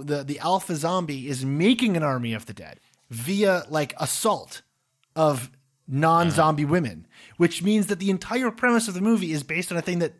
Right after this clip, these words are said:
Speaker 1: isn't even in the movie. If we're gonna talk about Snyder not delivering what he's promising you,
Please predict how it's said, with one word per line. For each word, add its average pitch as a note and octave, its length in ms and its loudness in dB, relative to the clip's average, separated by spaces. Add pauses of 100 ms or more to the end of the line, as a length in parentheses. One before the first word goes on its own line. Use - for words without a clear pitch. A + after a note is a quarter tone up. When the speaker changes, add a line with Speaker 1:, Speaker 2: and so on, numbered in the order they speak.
Speaker 1:
isn't F#3+ 260 4
even G#3+ 180 6
in A#3+ 140 6
the A3+ 80 2
movie. G3 500 6 (220)
If F3 100 -2
we're F#3+ 60 2
gonna F#3+ 140 0
talk C4 200 2
about G#3 200 2
Snyder G#3 340 2
not F#3+ 160 4
delivering G3 440 4
what F3+ 120 4
he's D#3+ 80 2
promising G3 440 2
you, A2+ 180 -4